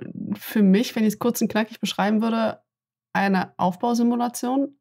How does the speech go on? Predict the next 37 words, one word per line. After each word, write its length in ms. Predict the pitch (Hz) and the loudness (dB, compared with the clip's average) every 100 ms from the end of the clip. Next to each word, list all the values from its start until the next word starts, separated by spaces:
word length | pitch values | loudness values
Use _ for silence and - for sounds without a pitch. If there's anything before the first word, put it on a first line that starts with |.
| _ | _
aber 340 | 196 202 208 | 0 0 0
eben 220 | 185 202 208 | 0 0 0
in 100 | 196 | 0
einer 220 | 196 190 | 0 0
dystopischen 580 | 185 - 208 - - 196 | 0 -2 -6 -6 -4 0
Welt, 320 | 190 170 - _ _ _ _ | 2 0 -4 _ _ _ _
weil 560 | 180 180 190 190 190 - | 0 2 2 0 -2 -4
es 420 | 196 185 - - - | -6 -6 -8 -10 -4
diese 420 | 202 190 185 185 | 0 2 2 0
Klimadystopie 760 | 175 254 214 180 175 180 190 170 | 0 2 4 2 0 0 2 2
gibt. 360 | 165 - - _ _ _ _ _ _ | 0 -4 -14 _ _ _ _ _ _
Und 380 | 185 185 175 - | 0 0 0 -6
da 460 | 160 165 175 196 202 | -4 0 4 2 2
ist 360 | - - 190 - | -4 -6 -6 -2
man 140 | 202 | -2
eben 200 | - 196 | -2 0
dabei, 260 | 190 185 190 | 2 2 2
seine 220 | 185 180 | 2 2
Stadt, 500 | 175 190 208 - - | 0 -2 -2 -8 -10
äh, 200 | - 220 | -12 -10
oder 260 | - 196 185 | -8 -4 0
seine 200 | 175 175 | 2 4
Siedlung 340 | 170 202 214 | 4 2 0
zu 100 | 202 | 0
errichten, 500 | 208 196 202 - 208 | -2 0 -2 -2 -4
immer 240 | - 208 214 | 0 2 2
im 120 | 196 | 0
Kampf 260 | 185 202 185 | -2 -2 -2
gegen 200 | 202 190 | -2 -2
das 160 | 180 | -2
Wetter. 360 | 185 180 160 - _ _ _ _ _ | -4 -4 -4 -6 _ _ _ _ _
Das 180 | 170 - | -6 -4
so 160 | 190 - | -6 -6
kurz 300 | - 208 - | -4 -2 -4
und 100 | 202 | -2
knapp 260 | 214 214 | -2 -2
zusammengefasst. 880 | - 170 160 170 170 165 170 - | 0 2 4 2 2 0 0 -2